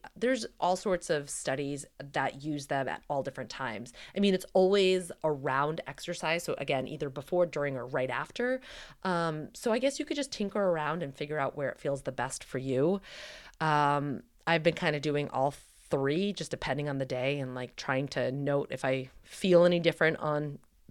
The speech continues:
depending on when I take them, and I really kinda haven't. Um, I have heard some rumblings around on the internet where people are using them for fasted workouts.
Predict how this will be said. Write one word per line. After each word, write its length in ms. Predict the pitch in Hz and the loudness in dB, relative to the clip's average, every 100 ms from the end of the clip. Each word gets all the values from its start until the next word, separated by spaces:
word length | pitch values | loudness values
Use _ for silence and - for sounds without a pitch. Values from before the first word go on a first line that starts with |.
| - | 0
depending 380 | 175 170 165 160 | 0 2 0 2
on 100 | 143 | 2
when 120 | 143 | 2
I 60 | 139 | 0
take 260 | - 139 | 0 -2
them, 220 | - 160 160 | 0 0 0
and 280 | 147 139 131 - | -4 -4 -6 -8
I 60 | |
really 280 | 151 190 202 | -4 0 0
kinda 240 | 196 143 139 | -2 -4 -4
haven't. 440 | 127 127 175 190 - - - - - | -4 0 0 -2 -8 -18 -18 -6 0
Um, 520 | 151 143 139 135 - - | 2 2 2 -2 -4 -4
I 60 | |
have 480 | 170 - 165 190 208 | -4 -2 2 2 2
heard 440 | 196 - 160 165 160 | -2 -2 2 2 0
some 320 | - 151 147 | -6 -4 -4
rumblings 920 | 139 143 151 160 131 120 139 180 - - | -2 0 2 2 2 2 -2 -4 -8 -10
around 380 | 143 139 135 135 | -6 -4 -4 -4
on 80 | 135 | -4
the 120 | 135 | -2
internet 440 | 143 - 131 123 - - - - - | -2 -4 -6 -6 -8 -16 -18 -18 -18
where 340 | - 165 165 | -4 4 4
people 460 | 143 - 196 202 196 | 4 0 0 2 2
are 120 | 151 | 2
using 560 | 147 139 151 156 185 196 | 0 -4 -8 -4 -2 0
them 200 | 214 220 | 0 -2
for 160 | 214 143 | -2 -4
fasted 600 | - 135 139 - 135 123 | -2 -2 -2 -4 -6 -2
workouts. 640 | 101 - 156 180 - - | -4 -2 0 0 -2 -14